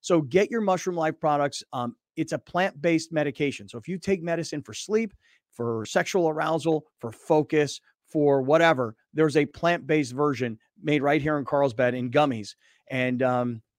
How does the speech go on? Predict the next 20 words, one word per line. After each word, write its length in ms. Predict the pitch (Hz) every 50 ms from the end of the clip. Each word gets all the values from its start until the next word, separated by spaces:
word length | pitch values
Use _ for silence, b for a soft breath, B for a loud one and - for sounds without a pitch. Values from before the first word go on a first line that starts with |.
| - -
Brett 200 | 127 120 147 139
takes 220 | - - 139 113 -
care 200 | - 151 135 131
of 80 | 120
you, 100 | 117 117
man. 240 | 110 113 110 110 107
He, 120 | 117 117 110
he 100 | 127 131
gives 240 | 127 131 135 123 117
you 60 | 117
fifty 240 | - - 143 - -
percent 260 | 117 - - - 127
off 140 | 123 113 -
your 80 | - 107
first 260 | - 127 120 - -
purchase. 400 | - 127 117 - - 107 - - b b b b b b - 165
Mushroomlife 420 | 185 185 - 208 196 185 170 -
dot 200 | - 175 156 -
com 280 | - 170 160 147 139 131
slash 380 | - - 156 143 139 139 -